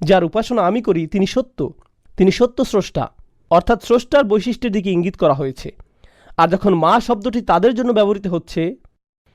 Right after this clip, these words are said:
"অলা আনা আবিদু মা আবাদতুম", মা আবাদতুম, কি জঘন্য মিথ্যার অনুসরণ তোমরা করছো। দেখো, তোমরা যাদের অনুসরণ করছো, তাদের প্রকৃতি একটু দেখো,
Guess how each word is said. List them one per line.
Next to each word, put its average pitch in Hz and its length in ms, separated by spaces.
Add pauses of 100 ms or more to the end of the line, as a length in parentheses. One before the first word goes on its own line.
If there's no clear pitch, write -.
(120)
"অলা 196 260
আনা 233 280
আবিদু 196 440
মা 185 300
আবাদতুম", 226 720 (1300)
মা 160 220
আবাদতুম, 220 680
কি 214 220
জঘন্য 165 480
মিথ্যার 214 340
অনুসরণ 190 400
তোমরা 143 220
করছো। - 320 (920)
দেখো, 196 280
তোমরা 233 300
যাদের 233 260
অনুসরণ 220 340
করছো, 185 320
তাদের 170 320
প্রকৃতি 196 380
একটু 214 200
দেখো, 208 340